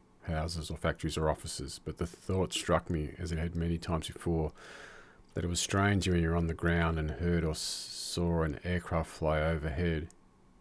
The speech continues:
You have no fears that it would fall, but when I looked down, I had the impression that the people in the buildings below were so unprotected.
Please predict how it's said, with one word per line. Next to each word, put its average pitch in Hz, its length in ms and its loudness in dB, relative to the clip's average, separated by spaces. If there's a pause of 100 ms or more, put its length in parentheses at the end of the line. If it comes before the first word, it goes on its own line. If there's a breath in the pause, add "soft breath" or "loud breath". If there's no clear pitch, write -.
(320)
You 95 120 0
have 92 80 0
no 98 160 2
fears 92 720 2 (260)
that 85 140 0
it 64 80 -2
would 71 120 -4
fall, 80 460 0 (720 loud breath)
but - 100 -8
when 98 120 0
I 98 80 2
looked 95 240 -2
down, 87 460 2 (140)
I 85 100 -4
had 87 180 -2
the 92 60 0
impression 87 440 0
that 87 140 -2
the - 80 -4
people 92 340 -2
in 85 80 2
the 85 60 0
buildings 87 400 -2
below 82 280 0
were 78 100 -2
so - 260 -2
unprotected. 87 680 -2